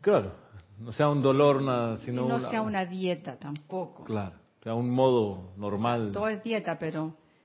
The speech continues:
Speaker 2: pero no sea la dieta que está agrediendo a,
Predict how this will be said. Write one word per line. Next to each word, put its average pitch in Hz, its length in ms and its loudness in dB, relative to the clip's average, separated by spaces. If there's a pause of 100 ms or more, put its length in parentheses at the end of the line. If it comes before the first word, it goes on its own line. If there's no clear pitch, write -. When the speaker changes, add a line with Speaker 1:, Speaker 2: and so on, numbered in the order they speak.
(180)
Speaker 2:
pero 190 240 -6
no 202 200 -6
sea 220 280 -8
la 190 160 -4
dieta 202 600 -8
que 180 300 -8
está 190 240 -10
agrediendo 214 800 -4
a, 196 220 -6